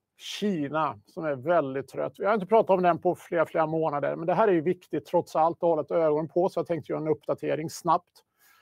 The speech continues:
Eh, det är ju världens näst största ekonomi och påverkar även hemmamarknaden, alla börser och hela det finansiella systemet också. Så var är vi på väg någonstans? Det här är viktigt att komma ihåg. Alltså drivkraften i alla ekonomier, det är antalet människor som jobbar och bidrar.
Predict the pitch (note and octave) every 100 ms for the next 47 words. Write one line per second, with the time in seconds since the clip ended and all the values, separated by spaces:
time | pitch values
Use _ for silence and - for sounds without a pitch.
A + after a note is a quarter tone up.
0 | _ _ _ - - D2+ D2 C#2+ C#3+ D3+
1 | D#3+ E3 - F#3 E3+ F3 F3+ F3+ F#3 F#3+
2 | F#3+ - G3 - G3 - F#3+ G3+ G#3+ G3+
3 | A#3 G3+ F#3+ F3+ G3 G#3 E3+ D#3+ G3 F3
4 | D#3 C#3+ D3 D#3 E3 D#3+ D3 D#3+ D3+ -
5 | D#3 D#3+ D#3 D#3 D#3 F3+ D#3+ - - D3+
6 | - - - D#3 D3+ - D3 - D#3+ _
7 | _ _ _ _ _ - F#3+ G#3+ A3+ G#3+
8 | A3 A3 B3 A3+ A#3 - F3 D#3+ C3+ F#3+
9 | G#3+ F#3+ E3 - C3+ D#3 E3 D#3 D3 C#3+
10 | D3 - _ _ _ - C3 D#3+ A#3 G3+
11 | - A3 - G3+ G3 F3+ F3 F3 E3+ E3
12 | D#3+ E3 D#3+ - D3 D3+ D3+ C#3+ D3 D3
13 | D3 D3 C#3 C#3+ C#3 D3 C#3+ D3 D#3+ C#3